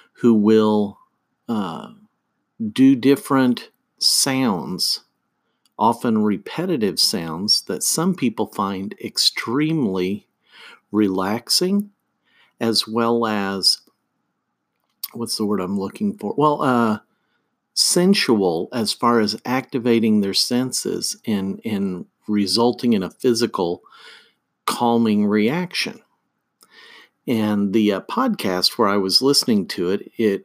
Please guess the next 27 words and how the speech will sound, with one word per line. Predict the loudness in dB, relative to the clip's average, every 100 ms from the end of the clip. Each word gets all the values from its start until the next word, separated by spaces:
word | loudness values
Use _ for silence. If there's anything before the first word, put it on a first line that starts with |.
| -6
uh, | -6 -6
I | -2
stumbled | 0 0 0 2 2
across | 0 2 0 0 -4
it | -4
and |
I | -6
thought, | -4 -4 -6 -2
"I | -2
have | -2 -2 -4 -4
to | -4
listen." | 2 2 2 0 -4 -12 _
And | -4 -4
I'm, | -4 -8
I'm | -8 -4
blanking | 0 0 0 0 0
on | 0 0
the |
name, | 0 2 2
but | 2 2
it, | 0 -4 -18 -16 -16 -18 _
it's | -2 -2
a | -4
podcast | -2 -2 -2 -2 -2 -4
about | -4 -2 -4 0
Bob | 2 4 2
Ross. | 2 2 0 -2 -2